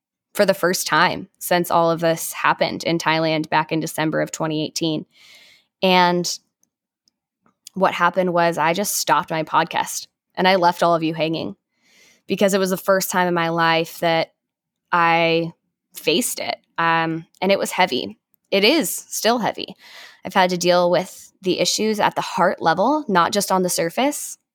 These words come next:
like I had to back in twenty eighteen in order to return to New York City and to my duties as Miss U S A.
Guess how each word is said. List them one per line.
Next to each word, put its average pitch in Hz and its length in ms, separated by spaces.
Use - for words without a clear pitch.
like 180 180
I 170 60
had 170 260
to 196 100
back 170 180
in 170 100
twenty 165 340
eighteen 170 300
in 165 100
order 165 200
to - 160
return 170 360
to 170 120
New 175 60
York 160 200
City 165 380
and 165 160
to - 100
my 160 140
duties 170 380
as 165 140
Miss 165 220
U 170 80
S 160 200
A. 185 280